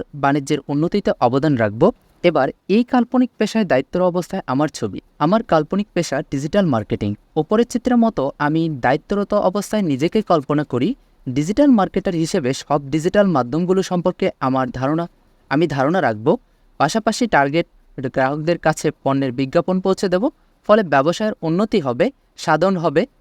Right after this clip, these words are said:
সার্বিকভাবে আমাদের দেশ ও অর্থনীতি শক্তিশালী হবে। সুপ্রিয় শিক্ষার্থীবৃন্দ, তোমরা যারা এখনো পর্যন্ত আমাদের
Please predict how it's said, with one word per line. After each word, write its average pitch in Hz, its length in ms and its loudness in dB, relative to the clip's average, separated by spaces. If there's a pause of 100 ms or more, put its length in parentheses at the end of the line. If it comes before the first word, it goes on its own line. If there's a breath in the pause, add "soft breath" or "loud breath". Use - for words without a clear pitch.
সার্বিকভাবে 160 760 0
আমাদের 156 380 -2
দেশ 165 240 2
ও 135 60 0 (180)
অর্থনীতি 170 440 -2 (160)
শক্তিশালী 131 420 -4
হবে। 101 180 -4 (260)
সুপ্রিয় 226 320 4
শিক্ষার্থীবৃন্দ, 127 600 -2 (360)
তোমরা 190 200 4
যারা 226 240 4
এখনো 208 280 0
পর্যন্ত 214 360 -2
আমাদের 147 400 -2